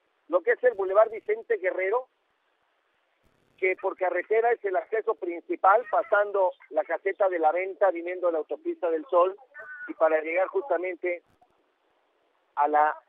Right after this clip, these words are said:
al maxitúnel. Es una situación, Joaquín, que hoy por hoy ya es caótica, porque además, pues el temor es de que al no haber gasolina, pues los que quieren escapar, literal, quieren salir,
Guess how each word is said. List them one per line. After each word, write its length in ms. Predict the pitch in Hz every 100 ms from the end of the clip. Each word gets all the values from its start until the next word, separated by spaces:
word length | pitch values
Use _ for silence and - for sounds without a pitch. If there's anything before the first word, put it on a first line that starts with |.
| -
al 160 | 151
maxitúnel. 720 | 156 151 160 - 190 349 127 - _ _ - 453 _ _ _ _ -
Es 180 | 208 -
una 460 | 240 240 226 175 127 _ _ _ _ _ -
situación, 520 | 202 190 - 214 220
Joaquín, 400 | 220 - 226 233
que 80 | 196
hoy 100 | 208
por 180 | 202 196
hoy 180 | 214 - 160
ya 180 | 196 208
es 140 | 208 -
caótica, 680 | 175 202 208 208 208 220 214 _ _ _ _ _
porque 260 | 220 - 202
además, 380 | 214 262 285 - _ _ _ -
pues 160 | 170 180
el 120 | 165
temor 300 | 180 202 233
es 160 | 233 214
de 140 | 202
que 300 | 175 165 139 _ _ _ _ _ _ _ -
al 120 | 160
no 100 | 202
haber 260 | 226 247 226
gasolina, 600 | 208 - 170 254 220 160 151
pues 140 | 147
los 100 | 151
que 140 | 156
quieren 240 | - 208 240
escapar, 600 | 185 160 - 202 254 - _ _ 135
literal, 500 | 139 151 190 240 220 _
quieren 260 | 175 214 -
salir, 340 | 160 170 226